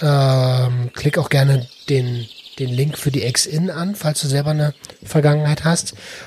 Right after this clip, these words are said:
Und, ähm, da kriegen wir sicherlich noch mal ein bisschen was genauer hin. Schreib mir auch genau, welche Thematiken dich interessieren.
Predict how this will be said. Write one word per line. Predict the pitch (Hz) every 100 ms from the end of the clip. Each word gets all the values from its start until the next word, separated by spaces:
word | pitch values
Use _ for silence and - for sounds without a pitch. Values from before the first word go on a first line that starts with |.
| - -
Und, | - 135 135 131 123 - -
ähm, | 131 123 120 113 -
da | 104
kriegen | - 147
wir | 143
sicherlich | 131 180 143 127
noch | 131
mal | 127 123 - _ - _ 135
ein |
bisschen | 131 -
was | 127 -
genauer | 120 120 139
hin. | 139
Schreib | 127 135 135
mir | 139
auch | -
genau, | 135 127
welche | 123 131 160
Thematiken | 151 139 139 156 151
dich | 139 143
interessieren. | 143 139 147 143